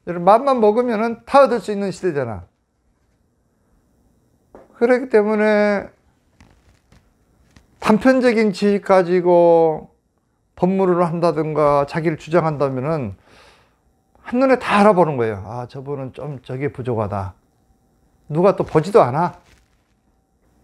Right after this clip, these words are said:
왜? 뭐 정보가 아니잖아. 지식이 아니잖아요. 하나의 인포메이션이지, 난리지가 아니란 말이지. 지혜가 아니라고. 어?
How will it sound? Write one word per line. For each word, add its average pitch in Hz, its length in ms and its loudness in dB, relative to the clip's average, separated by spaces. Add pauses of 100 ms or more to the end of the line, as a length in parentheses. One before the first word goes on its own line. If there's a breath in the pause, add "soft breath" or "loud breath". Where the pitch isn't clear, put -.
(240)
왜? 226 240 -2 (320)
뭐 262 120 -6
정보가 262 380 2
아니잖아. 214 480 2
지식이 254 360 -4
아니잖아요. 147 720 0 (380 soft breath)
하나의 226 460 4
인포메이션이지, 190 840 0
난리지가 202 540 2
아니란 170 340 0
말이지. 110 460 -6
지혜가 208 340 2
아니라고. 107 720 -2 (1120)
어? 196 120 -14